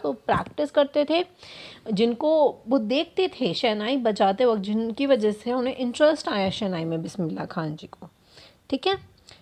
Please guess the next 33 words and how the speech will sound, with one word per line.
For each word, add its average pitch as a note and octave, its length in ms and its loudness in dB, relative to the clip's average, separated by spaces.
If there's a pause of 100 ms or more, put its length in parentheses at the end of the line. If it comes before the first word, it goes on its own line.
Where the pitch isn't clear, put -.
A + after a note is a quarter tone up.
(120)
फिफ्टींथ F#4+ 500 0
है E4+ 140 4
हमारा, G3 380 6
बिस्मिल्लाह C4 560 4
खान A3+ 400 2
was G#3+ 180 6
deeply D4+ 640 0
attached F#3+ 600 2
to, F4+ 180 0 (500)
डीपली F4 460 2
वो G4 100 2
किससे - 380 -2
अटैच C4+ 680 -2
थे? G3+ 220 4
यमुना, G#3+ 520 2
गंगा, G#3 680 4
नर्मदा G3+ 640 4
और F#3 400 6
गोदावरी। F#3+ 920 0 (320)
तो A3+ 60 -2
करेक्ट D4 340 6
ऑप्शन D4 340 4
क्या D4 120 6
होता C#4+ 260 8
है? E4+ 60 0
आपने A3+ 500 4 (200)
चैप्टर G#3+ 480 2
में B3 80 6
पढ़ा A#3+ 240 6
होगा, G3+ 280 8
bank G3 400 4
of C#4+ 220 4
river G#3 280 4